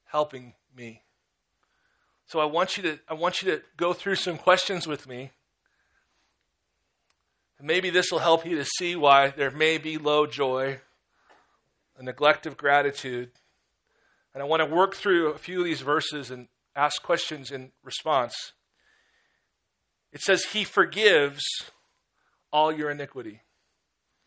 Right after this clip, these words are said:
Talk to me about your confession of your sin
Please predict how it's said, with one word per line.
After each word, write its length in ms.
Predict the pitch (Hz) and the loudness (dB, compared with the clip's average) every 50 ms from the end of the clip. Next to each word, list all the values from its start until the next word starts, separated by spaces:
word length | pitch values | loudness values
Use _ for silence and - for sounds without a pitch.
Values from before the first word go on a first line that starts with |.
| _ _ _ _ _ _ _ _ _ _ _ _ _ _ | _ _ _ _ _ _ _ _ _ _ _ _ _ _
Talk 260 | - - 170 190 - - | -4 -2 -2 -2 -2 -4
to 100 | 220 208 | -8 -8
me 160 | 196 196 185 | -6 -4 -4
about 420 | 165 151 156 151 147 147 143 - _ _ _ _ _ | -2 0 2 2 2 2 0 -2 _ _ _ _ _
your 180 | 143 147 147 147 | -10 -8 -8 -8
confession 760 | 147 - 147 131 - - 143 139 131 - - 127 117 117 120 _ _ _ _ _ | -8 -10 -16 -14 -10 -8 -6 -6 -6 -8 -10 -12 -14 -16 -18 _ _ _ _ _
of 180 | 135 131 127 131 | -10 -10 -10 -10
your 160 | 135 151 147 | -12 -12 -10
sin 500 | - - - 147 127 120 120 120 120 123 | -10 -8 -8 -6 -6 -8 -8 -10 -14 -20